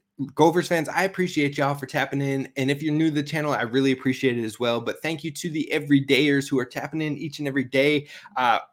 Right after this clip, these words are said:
I love the feedback back that we get from the listeners of the show that we meet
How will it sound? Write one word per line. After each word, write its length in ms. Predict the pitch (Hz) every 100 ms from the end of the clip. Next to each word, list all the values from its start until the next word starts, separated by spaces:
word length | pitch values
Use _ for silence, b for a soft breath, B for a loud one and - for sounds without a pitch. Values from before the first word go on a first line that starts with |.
| -
I 120 | 139
love 580 | 135 127 156 175 156 135
the 80 | 139
feedback 580 | - 160 147 147 -
back 300 | 120 143 151
that 160 | 151 123
we 80 | 147
get 320 | 143 151 147
from 300 | 147 143 90 _ _
the 120 | 113 117
listeners 500 | 135 160 160 147 131
of 60 |
the 80 | 110
show 340 | - 151 156
that 180 | 151 127
we 120 | 131
meet 400 | 131 127 170 -